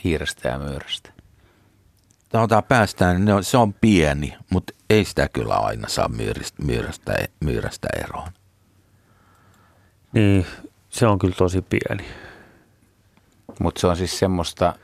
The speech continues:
Speaker 2: No se on semmoista
Speaker 3: helminauhaa ja sit jos ei oo puhdas lumi, tuo,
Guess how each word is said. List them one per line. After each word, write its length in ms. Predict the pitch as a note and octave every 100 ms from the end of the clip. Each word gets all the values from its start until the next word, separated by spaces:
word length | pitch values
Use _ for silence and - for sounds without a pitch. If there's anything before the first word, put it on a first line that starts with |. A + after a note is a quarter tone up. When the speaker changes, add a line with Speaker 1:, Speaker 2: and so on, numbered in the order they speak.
| _
Speaker 2:
No 140 | F#2+ G2+
se 120 | F2+
on 100 | A2
semmoista 300 | F2+ E2+ C3
Speaker 3:
helminauhaa 880 | B2+ G2+ F#2+ F#2+ F#2+ F#2 F#2+ F2+ F#2
ja 160 | - - -
sit 280 | - A#2 -
jos 220 | G#2 -
ei 160 | G#2
oo 60 | G2+ - _ -
puhdas 480 | A#2+ A2+ G#2+ F#2 - - - - _ -
lumi, 320 | A2+ G#2 F#2+ -
tuo, 160 | - G2